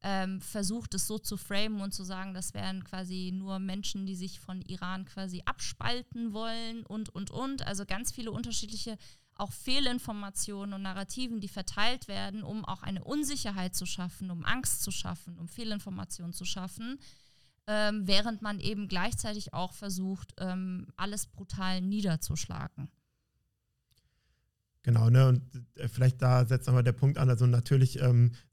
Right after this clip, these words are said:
Speaker 2: setzt das Regime ganz massiv auf Gewalt, ähm, und zwar auf wirklich exzessive Gewalt, nicht nur quasi,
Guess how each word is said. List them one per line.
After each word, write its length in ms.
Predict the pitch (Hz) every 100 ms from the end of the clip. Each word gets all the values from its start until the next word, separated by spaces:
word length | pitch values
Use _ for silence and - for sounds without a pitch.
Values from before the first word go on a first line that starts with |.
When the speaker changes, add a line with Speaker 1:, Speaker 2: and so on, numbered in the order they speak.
| -
Speaker 2:
setzt 380 | 127 - -
das 320 | 127 113 - 123
Regime 380 | 120 127 131
ganz 440 | 117 123 127 - - _ -
massiv 500 | 120 120 - 147 -
auf 180 | 123 -
Gewalt, 600 | 117 120 131 131 117 -
ähm, 360 | 117 113 117 117
und 120 | 120
zwar 320 | - 120 120
auf 280 | 117 - - - 110
wirklich 300 | 123 127 -
exzessive 800 | 139 - - 127 113 143 139 139
Gewalt, 400 | 127 127 131 127
nicht 180 | 135 -
nur 180 | 131
quasi, 520 | 127 127 127 120 127